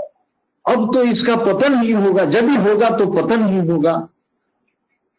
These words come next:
तो पतन क्यों होता है, इसका प्रमुख कारण है अहम ब्रह्मास्मि,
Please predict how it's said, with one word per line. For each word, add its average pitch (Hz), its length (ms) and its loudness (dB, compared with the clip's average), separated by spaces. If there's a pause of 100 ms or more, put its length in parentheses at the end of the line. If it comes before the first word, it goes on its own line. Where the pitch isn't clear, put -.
(200)
तो 233 400 -2
पतन 233 480 0 (320)
क्यों 262 280 0
होता 202 380 0
है, 101 460 -2 (680)
इसका 165 320 0
प्रमुख 185 560 0
कारण 196 460 0
है 160 480 -2 (600)
अहम 185 300 -2
ब्रह्मास्मि, 117 880 -2